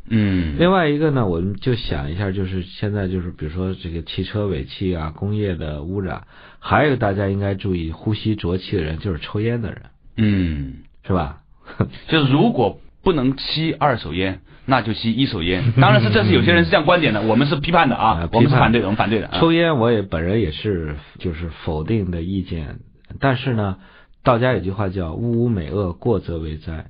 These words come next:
Speaker 1: 嗯。
Speaker 2: 也就是说，抽烟也有它，呃，有利于身心健康的一面儿。你不能一，现在人都走极端啊，
Speaker 1: 嗯。
Speaker 2: 一棍子全打死。
Speaker 1: 嗯。
Speaker 2: 啊，所以抽烟这个事儿怎么看呢？一个是，就是说，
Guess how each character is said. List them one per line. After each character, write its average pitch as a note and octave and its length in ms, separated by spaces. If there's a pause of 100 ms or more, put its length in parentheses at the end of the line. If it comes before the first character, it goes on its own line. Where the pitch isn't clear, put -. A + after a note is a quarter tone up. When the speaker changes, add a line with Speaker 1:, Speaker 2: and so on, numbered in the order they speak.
Speaker 1:
嗯。 A2 100
Speaker 2:
也 G#2+ 60
就 C3 80
是 B2+ 80
说， C#3+ 160
抽 E3 260
烟 F#3 320
也 D#3+ 180
有 B2 200
它， C#3+ 480 (680)
呃， F2 80
有 F2+ 280
利 C#3 180
于 C#3 80
身 D#3+ 240
心 E3 140
健 A2+ 160
康 C3 180
的 B2+ 80
一 B2+ 60
面 C#3+ 140
儿。 - 180
你 F2 120
不 A2 120
能 D3+ 200 (180)
一， A2+ 360
现 D3+ 220
在 C#3 100
人 B2 160
都 C#3+ 140
走 E2 220
极 G2+ 180
端 C3 200
啊， - 140
Speaker 1:
嗯。 G#2+ 240 (200)
Speaker 2:
一 A#2+ 100
棍 D3 180
子 G#2+ 100
全 A2+ 220
打 A2+ 220
死。 - 80 (340)
Speaker 1:
嗯。 F#2+ 360
Speaker 2:
啊， E2+ 240 (320)
所 D#3 140
以 D#3 40
抽 F#3+ 220
烟 G3 140
这 F#3 80
个 D#3 60
事 D#3+ 80
儿 D3 80
怎 E2+ 140
么 E2+ 80
看 A#2+ 300
呢？ E2 120
一 G2+ 160
个 D3 80
是， C3 280 (360)
就 A#2+ 140
是 A#2 40
说， C#3 200